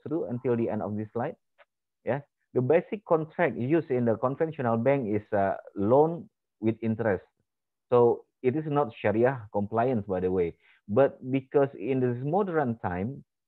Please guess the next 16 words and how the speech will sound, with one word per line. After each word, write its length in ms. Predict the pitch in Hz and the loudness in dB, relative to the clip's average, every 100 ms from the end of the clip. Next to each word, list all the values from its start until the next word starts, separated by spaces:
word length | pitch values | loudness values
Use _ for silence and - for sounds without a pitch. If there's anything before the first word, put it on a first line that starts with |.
| _ - | _ -2
uh, 160 | 113 113 | 2 2
the 80 | 127 | 0
presence 480 | - 185 202 190 - | -2 -2 0 -2 -2
of 160 | 127 - | -2 -2
a 40 | |
bank 380 | 120 143 113 117 - | 0 2 2 -2 -8
is, 100 | 107 _ - 107 _ | -10 _ -20 -20 _
is 240 | 64 82 104 | -8 -6 -2
a 260 | 107 104 101 73 | 0 2 2 -2
necessary, 800 | 123 185 202 - 156 113 98 104 | -4 -2 -2 0 0 2 0 0
and 180 | 117 120 | 0 -2
is 140 | 110 - - | -4 -12 -8
somehow 380 | - 117 120 123 | -2 -2 0 0
it's 100 | 110 | 0
become 380 | 117 110 113 110 | -4 -2 0 0
necessity, 760 | 127 127 196 - 107 92 120 | -2 -4 -6 -8 -8 -6 -6